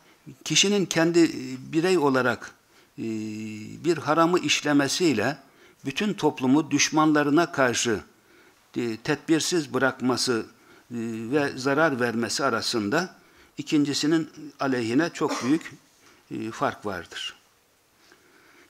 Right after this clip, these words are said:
Kafirlere karşı dostluğun özelliği, demin müminlere karşı saydığım gibi onu da sayarsak, kafirlerin küfrüne rıza göstermek, kafirleri tekfir etmemek, onların batıl dünya görüşlerini tasdik etmek,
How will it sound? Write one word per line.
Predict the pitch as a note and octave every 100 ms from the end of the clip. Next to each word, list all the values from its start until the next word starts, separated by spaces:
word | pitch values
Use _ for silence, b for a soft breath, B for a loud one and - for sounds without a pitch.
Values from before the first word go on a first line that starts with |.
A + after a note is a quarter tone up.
| -
Kafirlere | F3 F3+ G#3 G#3+ G#3+
karşı | G3+ F3+ F3 E3+
dostluğun | E3+ E3 - F#3+ F#3+
özelliği, | D3+ C#3 D3+ C#3 C#3+ F#3 - - - - - -
demin | D#3 D#3+ A#2+
müminlere | D#3 D#3 D#3 D3+ D3+ D3
karşı | C#3 B2 A2+ B2 G#2+
saydığım | - C3 A#2 B2+ A#2
gibi | G#2+ A2 F#3+ -
onu | D3 C#3
da | A#2+
sayarsak, | - C3+ A#2+ G2 - F3+ - B B B B B
kafirlerin | - E3 E3 F3 F#3 F#3
küfrüne | D#3+ D#3 - C#3+ D#3+ D#3
rıza | C#3 C#3 C#3+
göstermek, | A2+ G#2+ - A2 F#2 G#2 D#3 - b b b b -
kafirleri | D#3+ D#3+ E3+ D#3+ E3 E3+
tekfir | - D3 - D3+
etmemek, | C#3+ C#3 A#2+ A2 G2 C#3 - - _ _ B B - -
onların | D3+ E3 F3+ E3
batıl | D#3+ D#3+ F3+ D#3+
dünya | D#3 D#3+ E3 D#3
görüşlerini | C3+ C#3+ C3 - C#3 C3+ C3+
tasdik | C#3 B2 - C3+ C3
etmek, | G2+ G2 G#2 -